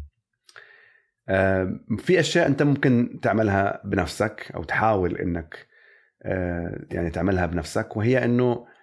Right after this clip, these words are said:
أول ما تجي هاي نوبة الهلع، أنت إذا تستطيع أن تبقى في مكانك، لنقل مثلًا جالس أو شيء، ابقى في نفس المكان،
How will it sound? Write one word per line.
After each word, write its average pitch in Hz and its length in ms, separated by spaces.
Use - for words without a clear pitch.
أول 156 280
ما 123 60
تجي 110 400
هاي 110 260
نوبة 104 380
الهلع، 85 580
أنت 101 340
إذا 101 120
تستطيع - 580
أن 113 100
تبقى 120 280
في - 140
مكانك، 85 640
لنقل 98 320
مثلًا 87 340
جالس 90 360
أو 80 100
شيء، - 300
ابقى - 200
في - 100
نفس - 200
المكان، 95 520